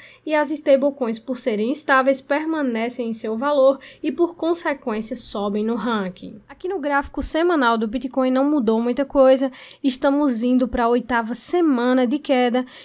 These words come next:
e desde o último topo histórico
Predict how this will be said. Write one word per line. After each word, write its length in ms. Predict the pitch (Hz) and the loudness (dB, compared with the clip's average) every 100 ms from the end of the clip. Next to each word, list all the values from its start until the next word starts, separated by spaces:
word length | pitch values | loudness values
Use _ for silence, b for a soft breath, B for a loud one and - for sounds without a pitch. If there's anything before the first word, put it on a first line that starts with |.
| B - | B -4
e 120 | 320 | 0
desde 360 | 311 330 311 | 2 2 2
o 60 | 330 | 2
último 540 | 269 294 370 359 381 | 4 2 2 2 2
topo 440 | 370 - 240 240 285 | 0 2 2 2 -2
histórico 760 | 320 - 233 240 254 254 302 | -4 0 2 2 0 -2 -4